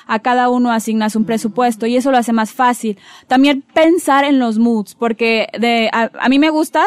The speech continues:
decir, "Esta Navidad van a ser calcetines para todos".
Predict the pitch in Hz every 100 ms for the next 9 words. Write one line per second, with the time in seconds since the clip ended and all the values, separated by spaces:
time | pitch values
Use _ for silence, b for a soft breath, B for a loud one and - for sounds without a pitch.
0 | 440 247 247 220 175 240 294 294 226 240
1 | 320 254 262 233 262 233 214 220 240 220
2 | 175 160 107